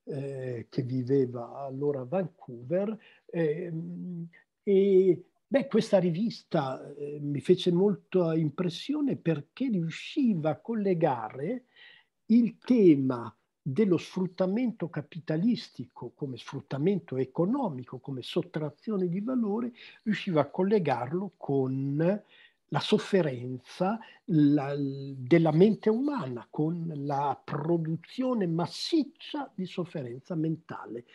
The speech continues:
e perché vedeva nella pubblicità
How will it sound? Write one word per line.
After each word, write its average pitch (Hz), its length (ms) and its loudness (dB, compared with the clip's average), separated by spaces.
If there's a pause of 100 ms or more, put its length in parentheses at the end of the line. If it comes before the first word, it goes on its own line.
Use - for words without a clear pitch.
(240)
e 240 220 4
perché 160 400 4
vedeva 180 400 6
nella 156 320 2
pubblicità 190 1120 -6